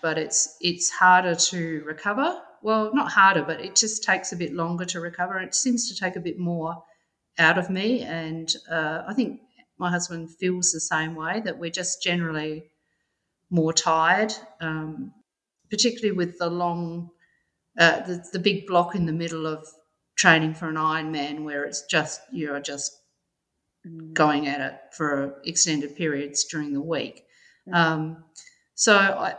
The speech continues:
Speaker 1: I think, and I've noticed then it's also t-, there's a diminution in power and speed and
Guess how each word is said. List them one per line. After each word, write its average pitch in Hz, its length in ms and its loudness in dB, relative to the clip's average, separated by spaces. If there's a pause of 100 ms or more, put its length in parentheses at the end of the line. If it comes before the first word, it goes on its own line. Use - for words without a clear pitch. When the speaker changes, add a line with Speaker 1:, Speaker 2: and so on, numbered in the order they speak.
(120)
Speaker 1:
I 220 40 0
think, 320 280 0
and 233 200 6
I've 208 300 2
noticed 220 560 2 (160)
then 185 280 -2
it's - 300 -8 (420)
also 208 380 6
t-, 156 120 -8 (480)
there's 180 200 4
a 156 360 0 (260)
diminution 170 720 4
in 156 340 -6 (120)
power 160 600 4
and 147 320 -8
speed 156 680 2 (280)
and 139 440 -6